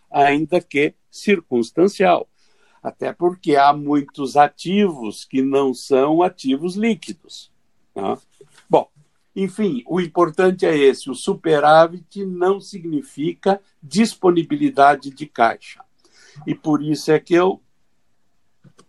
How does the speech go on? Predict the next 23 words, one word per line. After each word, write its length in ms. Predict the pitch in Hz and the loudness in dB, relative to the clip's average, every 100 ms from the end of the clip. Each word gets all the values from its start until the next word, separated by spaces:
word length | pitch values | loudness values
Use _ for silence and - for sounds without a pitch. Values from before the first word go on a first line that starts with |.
| _ _ | _ _
vou 480 | 143 117 143 156 - _ _ _ | -2 6 8 8 4 _ _ _
ter 200 | 147 143 | 0 0
que 180 | - 156 | 0 -2
mencionar 720 | 151 127 120 160 143 117 117 | 2 2 0 0 2 2 0
agora, 520 | 117 127 135 123 151 | 0 0 2 2 0
que 280 | 196 - - | -4 -12 -20
tá 220 | - 107 107 | -10 -8 -6
na 160 | 104 | -8
cabeça 580 | 104 117 - 107 - 104 | -6 -6 -4 -6 -6 -8
de 160 | 95 107 | -8 -4
todo 380 | - 113 139 | 2 2 0
mundo, 440 | 123 143 160 160 160 _ _ - | -2 2 0 0 -8 _ _ 2
tá, 160 | 170 | 2
e 100 | 139 | 2
o 40 | 151 | -4
que 200 | 214 208 | -4 -4
que 140 | 190 | -4
adiantaram 800 | 160 147 143 135 156 160 143 127 | -6 -6 -6 -4 -2 -2 -4 -8
esses 320 | 135 135 113 | -8 -12 -16
superávites 960 | - 123 - 113 127 135 123 - 113 95 | -12 -10 -6 -2 0 0 -2 -12 -12 -8
esse 300 | 113 - 131 | -10 -6 -6
ano 260 | 131 123 | -4 -4
todo, 440 | 113 - 143 156 | -4 0 2 0